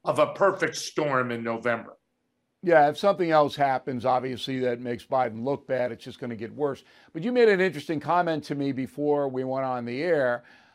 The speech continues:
Speaker 2: uh, about a recall.
Speaker 1: Sure. If there was a recall today, Bill, Joe Biden would be replaced. And I'll add something else. If there was an immediate recall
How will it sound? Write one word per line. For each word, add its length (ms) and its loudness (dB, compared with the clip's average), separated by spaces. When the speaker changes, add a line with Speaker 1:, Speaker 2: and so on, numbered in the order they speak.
Speaker 2:
uh, 460 4
about 380 2
a 40 0
recall. 800 -8
Speaker 1:
Sure. 320 -8
If 200 0
there 160 6
was 240 4
a 60 0
recall 680 0
today, 680 -2
Bill, 420 -4
Joe 220 2
Biden 520 2
would 260 -2
be 440 -2
replaced. 680 -2
And 180 -4
I'll 220 2
add 320 2
something 320 -8
else. 420 -4
If 200 -6
there 160 4
was 200 4
an 120 0
immediate 560 2
recall 800 0